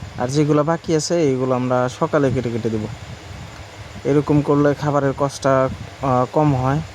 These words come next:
আহ, বাচ্চাকে, হাঁসের বাচ্চাকে যে কোনো এই যে এইভাবে আপনার, আহ, কলমির শাক আছে বা সেঞ্চির শাক আছে, আপনার কচুরিপানা আছে, শ্যাওলা জাতীয় কিছু আছে, এগুলা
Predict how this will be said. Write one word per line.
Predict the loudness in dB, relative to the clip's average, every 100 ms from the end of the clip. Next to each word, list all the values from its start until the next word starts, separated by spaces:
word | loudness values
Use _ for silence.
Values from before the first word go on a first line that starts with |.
| -16 -14 -14 -14 -14 -16 -18 -18 -16 -16 -12 -14 -14 -18 -16 -4
আহ, | -2 0
বাচ্চাকে, | 0 -2 0 4 4 2
হাঁসের | 2 2 2
বাচ্চাকে | 0 0 0 2 2
যে | 2 4
কোনো | 4 6
এই | 6
যে | 4
এইভাবে | 6 4 4 4 2
আপনার, | 0 -4 -4
আহ, | -6 -14 -16 -14 -8 -2 0 0 -2 -8 0
কলমির | 4 4 2
শাক | 2 2 2
আছে | 0 0 2 2 2
বা | 2
সেঞ্চির | 2 2 4 2 0
শাক | 0 2
আছে, | 0 0 -4 -4 -8 -18 -18 -18 -18 -18 -16 -12 -8
আপনার | -4 0 0 0
কচুরিপানা | 0 2 4 4 4 4 2
আছে, | 0 -2 -2 -4 -12 -18 -18 -16 -14 -10
শ্যাওলা | 0 2 4 4
জাতীয় | 2 0 -4 -4
কিছু | -6 -4 -4
আছে, | -2 0
এগুলা | 2 4